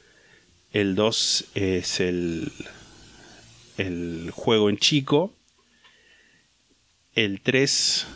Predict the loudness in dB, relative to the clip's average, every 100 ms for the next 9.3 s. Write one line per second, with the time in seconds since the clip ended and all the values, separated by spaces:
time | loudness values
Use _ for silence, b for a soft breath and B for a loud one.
0 | B B B B B B -2 0 0 0
1 | 0 0 2 0 0 -2 0 4 2 2
2 | 0 0 -4 _ _ _ _ 0 2 4
3 | 4 4 2 0 0 2 2 2 2 0
4 | 0 0 0 2 4 4 4 2 -2 -8
5 | -14 -20 -16 -2 0 4 4 6 4 4
6 | 4 4 4 2 -2 -2 0 -2 0 0
7 | 0 0 0 0 2 2 2 0 -4 -8
8 | -6 2 4 4 4 4 2 2 2 2
9 | 2 0 -6